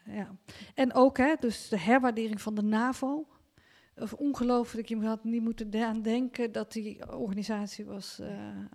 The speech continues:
Speaker 1: afgeschaft,
Speaker 2: Nee.
Speaker 1: eh, zoals ze wel eens omgeroepen werd. Dus, ehm,
Speaker 2: Dus de mate van eensgezindheid,
Speaker 1: de
Speaker 2: de-,
Speaker 1: mate
Speaker 2: die
Speaker 1: van
Speaker 2: je
Speaker 1: eensgezindheid. En dan, dan heb je nog wel discussie van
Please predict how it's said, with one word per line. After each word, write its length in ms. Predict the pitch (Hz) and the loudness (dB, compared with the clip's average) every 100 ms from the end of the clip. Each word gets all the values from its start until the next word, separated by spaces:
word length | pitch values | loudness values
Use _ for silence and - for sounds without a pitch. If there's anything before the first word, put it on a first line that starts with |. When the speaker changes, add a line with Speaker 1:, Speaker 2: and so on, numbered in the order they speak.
| - | -10
Speaker 1:
afgeschaft, 680 | 254 285 - 294 330 - - | -8 -8 -12 -12 -12 -14 -10
Speaker 2:
Nee. 140 | 277 | -8
Speaker 1:
eh, 360 | 285 294 285 269 247 | -8 -8 -8 -10 -12
zoals 320 | - 247 - | -12 -12 -10
ze 120 | 233 233 247 - | -12 -12 -12 -10
wel 240 | 262 233 233 | -6 -4 -4
eens 160 | 233 | -6
omgeroepen 560 | 240 233 - 240 - 247 | -8 -8 -6 -8 -6 -6
werd. 280 | 269 269 _ - - - - - - - | -6 -8 _ -20 -20 -18 -18 -18 -20 -6
Dus, 280 | 269 269 - | 2 2 6
ehm, 360 | 254 240 240 226 - - | 6 6 4 0 -6 -18
Speaker 2:
Dus 100 | - | -10
de 100 | 190 | -6
mate 300 | 185 196 208 | -6 -6 -10
van 120 | 202 | -10
eensgezindheid, 1200 | - 208 202 - 214 196 226 269 233 254 330 - - | -6 -6 -6 -8 -8 -6 -6 -6 -8 -8 -10 -10 0
Speaker 1:
de 100 | 240 | 4
Speaker 2:
de-, 80 | |
Speaker 1:
mate 260 | 240 269 277 | 8 8 8
Speaker 2:
die 100 | 226 | 4
Speaker 1:
van 100 | 240 | 2
Speaker 2:
je 60 | 233 | 4
Speaker 1:
eensgezindheid. 680 | 247 - 247 262 294 302 | 2 0 0 0 0 -2
En 140 | 233 269 | -2 -2
dan, 220 | 262 254 240 | -2 -4 -2
dan 220 | 240 233 | 0 2
heb 180 | 294 311 | 2 2
je 60 | |
nog 120 | 294 | 0
wel 200 | 262 269 | 0 -2
discussie 520 | 254 - 262 - 254 - | -2 -8 -8 -6 -6 -4
van 420 | 240 233 233 | -2 -2 -4